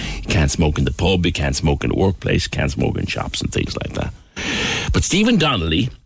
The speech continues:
Minister for Health, uh, is planning on extending it now. Uh, according to the Irish Independent, for example, people will no longer be able to smoke in public parks or on beaches.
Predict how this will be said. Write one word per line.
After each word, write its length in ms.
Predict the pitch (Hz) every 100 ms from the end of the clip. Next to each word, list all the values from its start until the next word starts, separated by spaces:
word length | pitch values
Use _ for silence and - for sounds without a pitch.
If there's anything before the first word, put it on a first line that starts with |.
| _ -
Minister 340 | 85 104 101 104
for 80 | -
Health, 300 | 98 104 - - - - - - -
uh, 240 | - - - - - - - - -
is 240 | 92 107 117
planning 400 | 147 151 190 156
on 100 | 127
extending 540 | 110 - 151 143 104
it 120 | 73
now. 220 | - 52 - _ _
Uh, 40 | - - - - - - - 82
according 380 | 85 - 110 95
to 160 | 98 90
the 480 | 76 90 87 80
Irish 240 | 85 92 87
Independent, 500 | 90 78 113 110 -
for 60 |
example, 380 | 92 85 76 76
people 320 | - 101 95
will 120 | 87 90
no 120 | 87
longer 260 | 113 123
be 160 | 90 87
able 180 | 82 80
to 120 | 78
smoke 380 | 80 - 87 85
in 100 | 78
public 460 | - - 92 92 -
parks 720 | 113 120 - - - - - - _ _ _ _ _ _ -
or 180 | 98 -
on 220 | 98 95 -
beaches. 760 | 156 208 - - - - -